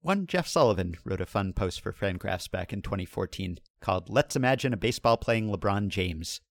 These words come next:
in which he went through a thought experiment of how good a baseball player would have to be to make the same impact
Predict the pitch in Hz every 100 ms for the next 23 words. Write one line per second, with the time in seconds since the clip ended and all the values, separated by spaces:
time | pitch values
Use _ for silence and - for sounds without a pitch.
0 | - 85 85 - 98 98 101 - 98 -
1 | 107 101 - - 87 90 95 - _ -
2 | 92 - 160 180 160 147 135 135 - 117
3 | - 113 104 101 95 113 - 98 107 82
4 | 82 _ - 95 92 98 - 98 98 -
5 | 101 - 87 - -